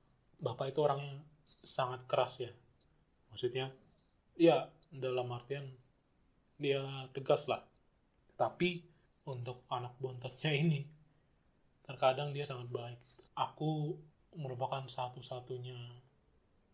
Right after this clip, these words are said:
anak yang kurasa tidak mendapatkan perlakuan fisik yang begitu keras. Abangku pernah dipukulin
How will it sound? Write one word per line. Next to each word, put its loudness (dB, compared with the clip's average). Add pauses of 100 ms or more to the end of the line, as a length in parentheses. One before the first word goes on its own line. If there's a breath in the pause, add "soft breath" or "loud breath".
(300)
anak -2
yang 0 (480)
kurasa 0
tidak 0
mendapatkan -2 (540)
perlakuan -6
fisik -8
yang -6
begitu -14
keras. 2 (480)
Abangku 6 (360)
pernah 0 (1080)
dipukulin -4